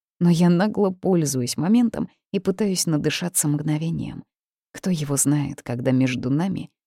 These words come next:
снова встанет Яна. «Дай минуту», — просит Соколов, пуская по моей коже мурашки.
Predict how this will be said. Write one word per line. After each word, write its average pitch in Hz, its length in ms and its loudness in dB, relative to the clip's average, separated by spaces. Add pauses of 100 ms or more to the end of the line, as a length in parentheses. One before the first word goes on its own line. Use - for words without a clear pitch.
(140)
снова 196 380 0
встанет - 460 -8
Яна. - 460 -14 (1400)
«Дай 170 240 6
минуту», — 127 540 0 (640)
просит 135 380 -2
Соколов, 139 500 0
пуская 139 440 -4
по 135 120 -6
моей 135 300 0
коже 135 300 -4
мурашки. 135 640 -4